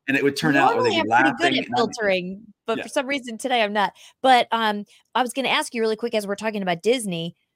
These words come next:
Speaker 1: Mm-hmm.
Speaker 2: you, have you seen now that the mouse, the copyright on the mouse is expired?
Speaker 1: Which is what we were calling for. I
Speaker 2: That's
Speaker 1: was saying that
Speaker 2: crazy.
Speaker 1: Disney should not be getting away with that. That's altering copyright law. And Tanya, this is such an important point you just raised,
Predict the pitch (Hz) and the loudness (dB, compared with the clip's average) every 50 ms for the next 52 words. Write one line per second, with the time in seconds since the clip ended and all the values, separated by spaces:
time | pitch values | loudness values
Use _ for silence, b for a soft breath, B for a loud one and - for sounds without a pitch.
0 | _ - 104 104 196 208 233 240 - - 240 226 254 247 - - 311 330 339 320 | _ -14 -10 -8 -6 -4 -4 -4 -2 -2 -4 -4 -4 -6 -6 -4 -4 -2 -2 -2
1 | 285 254 233 226 208 202 190 - 170 165 180 185 214 269 285 285 - - - - | 0 0 0 0 -2 -2 -4 -4 -4 -2 0 0 0 0 -2 -4 -10 -12 -14 -14
2 | - - 208 196 - 226 233 233 233 240 226 233 233 233 220 202 196 185 185 190 | -10 -8 -8 -6 -2 -2 -2 -2 0 -2 0 0 0 0 0 -2 -4 -2 -2 0
3 | 208 247 285 - - 254 277 285 - - - 302 302 311 349 381 370 _ _ _ | 0 -2 -2 -4 -6 -8 -8 -8 -8 -4 0 0 2 2 0 -2 -6 _ _ _
4 | _ _ _ _ _ _ _ _ - B B B B B B B B B B B | _ _ _ _ _ _ _ _ -10 B B B B B B B B B B B
5 | - 113 113 120 117 98 92 110 131 - 139 139 123 113 110 - - - 127 127 | -10 -10 -8 -8 -8 -6 -2 -2 -2 0 0 -2 -2 -4 -6 -8 -6 -2 -2 -2
6 | 131 120 110 101 95 - - 110 101 87 73 - - - _ _ _ _ _ _ | 0 -2 -4 -6 -10 -10 -10 -8 -8 -8 -10 -12 -16 -20 _ _ _ _ _ _
7 | _ _ _ - 107 107 110 104 - - 143 - 320 302 208 202 190 156 131 131 | _ _ _ -2 -2 -2 -2 -2 -2 2 4 4 4 4 2 -2 -4 -4 -4 -2
8 | - 135 123 - - 113 139 117 117 127 131 139 - - 151 117 101 127 123 151 | -2 -4 -4 -4 -6 -6 -6 -2 2 2 2 2 0 -2 -4 -4 -2 -4 -2 -2
9 | 135 127 120 117 113 113 127 143 160 147 139 113 - - 107 98 104 110 110 98 | -2 -2 -4 -4 -2 0 2 2 2 2 0 -2 -2 2 4 4 4 4 2 2
10 | 104 113 120 123 - - - 123 120 120 - - 127 117 113 - 123 113 110 - | 2 2 2 2 0 -2 -2 -2 -2 -2 -4 -6 -8 -8 -4 -2 -2 -2 0 -2
11 | 117 107 101 - 123 131 117 107 101 - 123 127 120 101 98 98 101 - - - | -6 -6 -6 -4 -2 -2 -2 -2 -4 -6 -6 -6 -6 -6 -10 -14 -12 -12 -10 -10
12 | - 127 113 - 127 - 87 98 95 120 120 104 90 95 - 90 - - 131 180 | -8 -10 -10 -10 -10 -10 -10 -12 -12 -12 -12 -12 -14 -14 -16 -18 -14 -6 -2 -2
13 | 208 151 135 135 131 - | -2 0 -2 -4 -6 -10